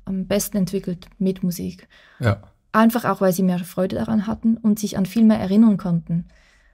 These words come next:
Speaker 1: Dann war es so, ah, den
Speaker 2: Ja.
Speaker 1: Kreis könnte ich malen, so wie bei dieser Übung, da haben wir die Acht gemalt. Da gab's ein Sprüchchen, ich weiß es nicht mehr. Ähm, ich mach dem noch Haare, das ist wie die Rutschbahn. Aber die Verknüpfung von allem.
Speaker 2: Ja.
Speaker 1: Und, ähm,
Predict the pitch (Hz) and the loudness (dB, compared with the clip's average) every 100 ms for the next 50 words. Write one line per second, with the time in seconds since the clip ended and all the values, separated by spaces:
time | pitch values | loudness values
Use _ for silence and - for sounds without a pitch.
0 | _ 214 208 214 - 262 277 269 247 262 | _ 2 2 2 4 4 4 2 4 2
1 | 269 269 247 233 233 240 233 233 226 226 | 4 2 2 4 4 6 4 2 0 0
2 | 220 214 - 226 226 214 202 196 196 196 | 0 0 2 0 2 2 2 0 -2 -2
3 | 190 - - 208 - 196 180 175 170 160 | -2 -4 -4 -6 -6 -2 0 0 0 -4
4 | - _ _ _ _ _ _ - 208 208 | -16 _ _ _ _ _ _ -4 0 0
5 | 208 208 - 214 208 - 208 190 202 196 | 2 0 0 2 0 0 -4 -2 -4 -4
6 | 208 202 - 196 190 196 - _ _ - | -2 -4 -4 -6 -4 -8 -12 _ _ -8
7 | 196 190 190 190 196 196 - _ _ _ | -4 -2 -2 -2 -4 -4 -10 _ _ _
8 | - - 233 233 233 214 196 220 208 233 | -4 2 2 4 6 6 2 2 4 4
9 | 240 233 226 220 220 220 233 226 214 214 | 4 0 -2 -4 -4 -2 0 0 0 -2
10 | - 185 180 175 - _ - - 220 233 | -2 0 0 -2 -4 _ -20 -4 0 2
11 | 240 240 233 240 269 - 220 214 202 - | 2 -2 4 4 4 4 2 2 0 -4
12 | 185 180 190 214 214 _ _ 120 - 214 | -4 -2 0 -2 -4 _ _ 0 0 2
13 | 208 202 - 190 185 185 190 185 | 2 0 -2 -2 0 0 -2 -6